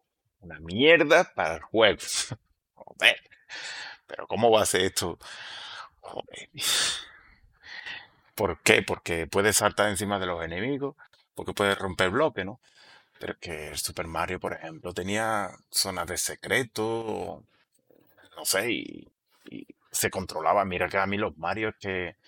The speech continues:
mm, no son santos de mi devoción, porque a mí lo-, los Mario no me gustan. Pero es que no se puede comparar, tío. No se puede comparar un Super,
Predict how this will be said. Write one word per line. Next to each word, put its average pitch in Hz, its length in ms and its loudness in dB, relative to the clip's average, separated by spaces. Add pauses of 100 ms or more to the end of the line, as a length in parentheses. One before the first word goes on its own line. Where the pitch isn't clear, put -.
(500)
mm, 80 640 -16 (200)
no 95 100 -2
son 98 300 -2
santos 95 460 -2
de 87 80 -4
mi 90 320 -6
devoción, 82 760 -6
porque - 220 -18
a - 60 -14
mí 85 140 -14 (200)
lo-, 71 380 -14 (720)
los 87 180 -4
Mario 80 300 0
no 92 60 -4
me 82 120 -6
gustan. 92 320 -6 (600)
Pero - 160 -8
es - 60 -14
que - 80 -10
no - 80 -14
se - 120 -6
puede 82 200 -8
comparar, 92 640 -8
tío. 85 240 -14 (340)
No - 200 -20
se - 160 -6
puede 78 220 -14
comparar 87 720 -4 (260)
un - 80 -20
Super, - 300 -12